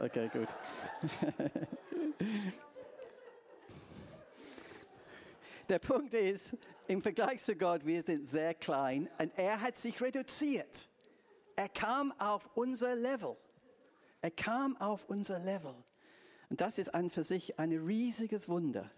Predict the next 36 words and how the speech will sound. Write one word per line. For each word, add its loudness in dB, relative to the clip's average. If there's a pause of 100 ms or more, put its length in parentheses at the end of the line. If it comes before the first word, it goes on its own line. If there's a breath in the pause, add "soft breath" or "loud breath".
dass -2
er 2
das -4
getan 0
hat. -10 (1600 loud breath)
Und, 2
äh, 2
wir 2
singen, 2 (140)
„So 2
groß 2
ist -2
der 2
Herr“, 4 (120)
das -16
ist -4
ein 0
tolles 2
Lied, 0 (140)
aber -2
wie -2
groß 0
ist -2
groß? 0 (400 loud breath)
Und, 2
äh, 2 (320)
es 0
ist -8
auch 2
Bildsprache 0
in 4
Jesaja 2
vierzig, -2
da 2
steht -2
es, 0